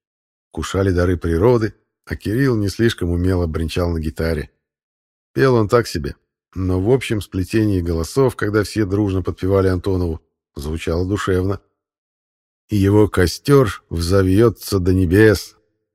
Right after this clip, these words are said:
широко улыбаясь, напевал Кирилл, и ему вторило три голоса. Примечание. «Машина времени. Костер». Автор текста Андрей Макаревич, композитор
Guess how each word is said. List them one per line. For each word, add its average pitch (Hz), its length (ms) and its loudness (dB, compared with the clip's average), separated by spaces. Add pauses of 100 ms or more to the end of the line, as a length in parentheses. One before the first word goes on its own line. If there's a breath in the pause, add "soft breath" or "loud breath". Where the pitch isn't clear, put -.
(260)
широко 82 420 -4
улыбаясь, 87 580 0
напевал 90 340 -2
Кирилл, 98 440 0 (120)
и 85 100 -6
ему 98 180 -2
вторило 87 440 -2
три 85 220 -6
голоса. 82 500 -4 (680)
Примечание. 90 600 -8 (1120)
«Машина 101 400 -4
времени. 90 400 -2 (240)
Костер». - 640 -6 (600)
Автор 104 380 -2
текста 101 460 -4
Андрей 87 240 -4
Макаревич, 95 600 -2 (320)
композитор 101 640 -4